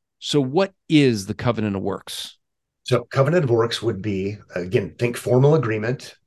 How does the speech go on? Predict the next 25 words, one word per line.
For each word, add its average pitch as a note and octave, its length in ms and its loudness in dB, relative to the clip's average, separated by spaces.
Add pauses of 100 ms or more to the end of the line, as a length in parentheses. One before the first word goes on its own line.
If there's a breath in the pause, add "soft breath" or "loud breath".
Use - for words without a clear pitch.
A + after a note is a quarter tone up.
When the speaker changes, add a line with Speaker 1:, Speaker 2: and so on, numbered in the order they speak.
(140)
Speaker 2:
between G#2 480 -4
Adam A2+ 480 2
and G2 500 -4 (160)
God. C2+ 440 -4 (160)
So F2 340 -2
Adam A#2 300 2
was A#2 340 4
to B2 180 -2
obey, A#2+ 520 2 (520 soft breath)
uh, E2+ 360 -10
and F2 280 -6
he G2 200 -6
was F2+ 160 -2
to A#2 140 4
obey G2+ 400 2
to - 120 -4
gain G#2 640 -2 (460 loud breath)
eternal B2 320 4
life A2 300 4
for G#2 280 0
himself B2+ 540 2
and A2 120 -6
those A2 200 -2
he A2+ 60 -4
represents. F2+ 920 -4